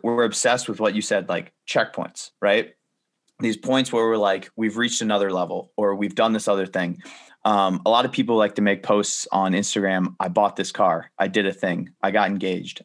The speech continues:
I bought a house." They give you checkpoints in their life. And for, and it's a huge deal, right? Buying your first house, buying your own car, like,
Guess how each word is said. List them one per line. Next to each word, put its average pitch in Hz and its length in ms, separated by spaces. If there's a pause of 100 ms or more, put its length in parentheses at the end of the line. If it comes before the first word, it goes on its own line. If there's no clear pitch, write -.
(100)
I 98 40
bought 104 200
a 92 40
house." 87 420 (460)
They 107 140
give 117 340
you 107 220
checkpoints 113 640
in 104 60
their 95 120
life. 87 440
And 104 140
for, 117 400
and 117 140
it's 110 140
a 113 40
huge 170 380
deal, 92 300
right? 104 260
Buying 110 300
your 107 80
first 110 300
house, 101 420 (540)
buying 107 300
your 110 140
own 107 160
car, 101 460 (340)
like, 90 320